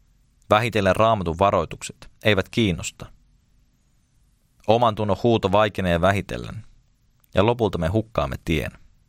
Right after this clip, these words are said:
Meillä on luonnostamme kivisydän, mutta tuohon meidän kovaan sydämeemme tunkeutuu Kristuksen kutsu, Kristuksen sana, ja sen sanan kautta meidän kivisydämemme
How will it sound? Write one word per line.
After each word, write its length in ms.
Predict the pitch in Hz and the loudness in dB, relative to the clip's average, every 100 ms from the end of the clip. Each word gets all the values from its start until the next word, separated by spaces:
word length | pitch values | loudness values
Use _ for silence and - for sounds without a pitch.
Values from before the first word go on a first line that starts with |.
| _ _ _ _ _ _ _ _ _ _ _ _ _ _ _ _ _ _ _ _ _ _ _ _ _ _ _ _ _ _ _ _ | _ _ _ _ _ _ _ _ _ _ _ _ _ _ _ _ _ _ _ _ _ _ _ _ _ _ _ _ _ _ _ _
Meillä 280 | 117 123 127 | 0 2 2
on 80 | 127 | 2
luonnostamme 460 | 156 143 - 101 95 | 2 0 -4 -4 -4
kivisydän, 680 | - 131 98 - 98 76 60 - _ _ _ _ _ _ _ _ - | -2 0 0 0 0 -2 -6 -16 _ _ _ _ _ _ _ _ -4
mutta 220 | 95 98 | -2 0
tuohon 220 | 101 101 | 0 2
meidän 240 | 104 101 | 2 2
kovaan 360 | - 123 131 98 | 0 2 2 2
sydämeemme 680 | - 110 95 87 76 85 - - | 0 0 0 -2 -4 -8 -10 -4
tunkeutuu 480 | 113 110 95 92 | -2 2 0 0
Kristuksen 640 | - - 127 - - 90 - | -4 -2 -2 -4 -6 -6 -2
kutsu, 440 | 98 - - - _ _ _ | -2 -2 -14 -18 _ _ _
Kristuksen 580 | - 107 - 104 - 90 | -2 0 -2 -4 -4 -2
sana, 380 | - 107 87 90 _ _ _ _ - | 2 2 0 -6 _ _ _ _ -4
ja 60 | 90 | -2
sen 220 | - 127 | 0 0
sanan 320 | 131 123 104 | 2 2 2
kautta 300 | 90 104 - | 2 0 0
meidän 220 | 85 82 82 | -4 -4 -4
kivisydämemme 800 | 117 110 95 85 65 60 55 | 0 0 0 -2 -4 -8 -10